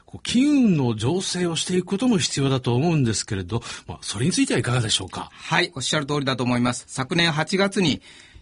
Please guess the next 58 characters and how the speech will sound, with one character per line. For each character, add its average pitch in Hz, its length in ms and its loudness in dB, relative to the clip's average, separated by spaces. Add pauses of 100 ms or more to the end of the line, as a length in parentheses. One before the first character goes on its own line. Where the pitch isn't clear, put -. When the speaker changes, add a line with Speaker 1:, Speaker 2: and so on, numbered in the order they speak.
Speaker 2:
日 127 160 0
本 185 280 0
消 156 220 0
防 170 180 0
協 165 220 0
会 139 180 2
の 117 120 0
主 - 120 -12
催 127 240 0
で、 110 280 -4 (200)
東 143 200 -2
京 143 160 0
に 143 100 2
お 139 100 2
い 131 60 -2
て、 110 280 -4 (260)
消 202 280 0
防 214 200 2
団 147 240 2
を 113 100 -2
中 131 220 -6
核 131 200 -4
と 127 120 -2
し - 80 -10
た 120 280 -4
地 - 200 -4
域 165 160 -4
防 135 180 -2
災 139 220 0
力 104 380 -4
充 143 280 -2
実 190 380 -2
強 202 240 0
化 202 160 -2
大 202 200 0
会 123 200 0
が 95 160 -4
盛 135 220 -2
大 143 180 0
に 147 180 0
開 127 220 -2
催 127 220 -2
さ 127 120 -4
れ 120 80 -2
ま 123 80 0
し 120 60 -6
た 113 100 -8
が、 98 140 -6 (640)
今 190 240 2
年 220 180 4
度 120 120 0
は 90 160 -4
消 170 260 0
防 180 220 2
庁 110 180 -2
主 101 140 -10
催 123 260 -2
で、 113 240 -4